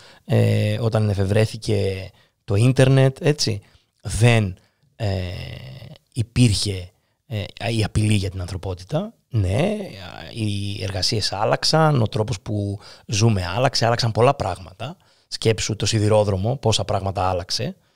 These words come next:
σε σχέση με το πώς έβλεπαν τη γη πριν το σιδηρόδρομο και μετά το σιδηρόδρομο. Και τη μηχανή εσωτερικής καύσης και διάφορα άλλα. Ακόμη και την γραφή.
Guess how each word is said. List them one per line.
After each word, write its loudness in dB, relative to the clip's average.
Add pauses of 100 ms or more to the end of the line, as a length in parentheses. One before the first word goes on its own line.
(140)
σε -6
σχέση -2
με -4
το -6
πώς 0
έβλεπαν 0
τη -6
γη -2 (260)
πριν 2
το -2
σιδηρόδρομο 0
και -6
μετά -2
το -6
σιδηρόδρομο. -8 (800)
Και 2 (300)
τη 0
μηχανή 2
εσωτερικής -2
καύσης -4
και 2
διάφορα 2
άλλα. -10 (260)
Ακόμη 0
και 0
την 2 (280)
γραφή. -2